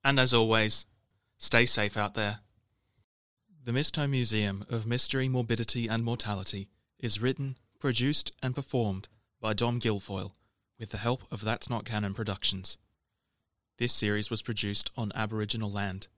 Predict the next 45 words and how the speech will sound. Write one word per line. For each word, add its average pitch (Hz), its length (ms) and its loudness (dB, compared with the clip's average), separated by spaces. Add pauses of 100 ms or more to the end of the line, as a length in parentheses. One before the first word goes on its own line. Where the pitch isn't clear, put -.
(360)
and 117 120 -6
we 120 120 0
recognise 104 600 -2
the 107 100 -6
strength, - 500 0 (260)
resilience 107 600 0 (120)
and 113 140 -2
enduring 113 400 -2
legacy 104 500 -2 (340)
of 107 100 -10
the 107 140 0
Yagara 110 420 0
and 110 140 -4
Turrbal 110 440 -2
people 101 380 -8 (100)
of 107 120 -12
this 107 200 -4
land. 95 280 -12 (720)
If 127 140 -4
you'd 123 120 2
like 156 220 -2
more 131 140 0
Mistholme, 120 460 0 (320)
please 110 200 0
subscribe 117 580 0
and 123 240 0
like 113 260 -2
the 143 60 -4
Facebook - 500 -2
page, 98 400 -4 (160)
where 107 140 0
more 120 200 0
content 135 460 -2
is 131 160 -2
occasionally 131 440 -2
posted 104 440 0 (320)
and 110 120 -8
where 117 100 2
you 117 220 0
can 131 160 -6
get 120 140 0
in 120 100 -2
touch - 320 -4
with 113 160 -2
us. - 320 -4